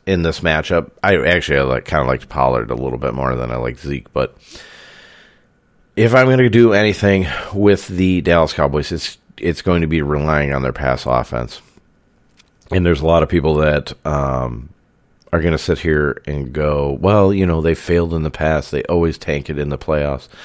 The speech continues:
Well, it, it hasn't been because of their offense. It's been because of their defense. Now they've got a better defense in this season. So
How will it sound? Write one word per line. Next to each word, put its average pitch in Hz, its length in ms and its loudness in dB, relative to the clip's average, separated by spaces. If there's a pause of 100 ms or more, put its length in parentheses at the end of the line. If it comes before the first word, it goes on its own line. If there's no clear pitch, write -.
(280)
Well, 92 180 4
it, 95 240 2
it 85 140 -2
hasn't 117 400 0
been 95 160 2
because 82 320 -2
of 73 80 -4
their 65 160 -2
offense. 67 500 0
It's - 180 -20
been 80 220 0
because 69 380 -6
of 67 80 -10
their 65 100 -6
defense. 69 680 -6
Now 80 240 0
they've 76 200 0
got 73 160 0
a 67 60 -2
better 64 220 -2
defense 71 760 0 (800)
in 71 180 -2
this 95 240 2
season. - 380 -8
So 117 920 4